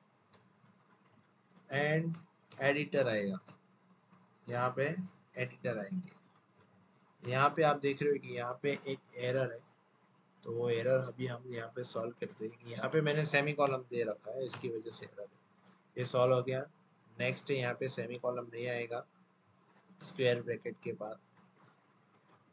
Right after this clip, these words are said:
उसके बाद आएगा नीचे सेमीकोलन। अभी हमें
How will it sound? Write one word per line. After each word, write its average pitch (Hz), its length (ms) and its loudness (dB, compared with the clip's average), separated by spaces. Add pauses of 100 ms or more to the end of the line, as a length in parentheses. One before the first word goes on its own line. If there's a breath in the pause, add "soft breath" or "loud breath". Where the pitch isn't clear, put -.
(2000)
उसके - 320 2
बाद 147 400 8
आएगा 131 320 2
नीचे 135 320 -4
सेमीकोलन। 139 760 2 (1000)
अभी 131 200 -2
हमें 147 340 4